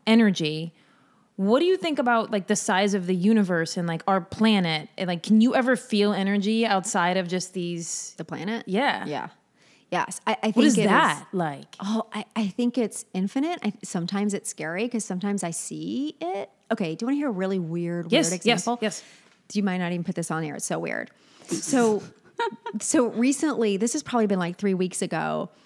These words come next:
Speaker 2: I woke up in the middle of the night and I saw this energy that was like a green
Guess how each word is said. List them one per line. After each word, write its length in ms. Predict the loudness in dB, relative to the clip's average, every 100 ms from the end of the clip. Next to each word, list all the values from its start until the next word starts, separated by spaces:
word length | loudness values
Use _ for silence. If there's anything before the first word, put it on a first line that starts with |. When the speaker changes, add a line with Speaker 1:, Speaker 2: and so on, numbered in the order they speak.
| -20 -20 _
Speaker 2:
I 600 | -2 -2 -2 -2 -4 -8 _ _ _ _ _
woke 380 | -8 0 0 2
up 160 | 0 0
in 80 | 0
the 60 |
middle 120 | 0
of 60 | -2
the 60 | -4
night 300 | -6 -8 -6
and 140 | -4
I 180 | -4 -4
saw 480 | -6 -6 -2 -2 -2
this 400 | -4 -6 -6 -10 -4
energy 460 | 0 0 0 -4
that 160 | -4 -6
was 120 | -6
like 200 | -6 -8 -10
a 60 |
green 640 | -8 -6 -4 -2 -2 -2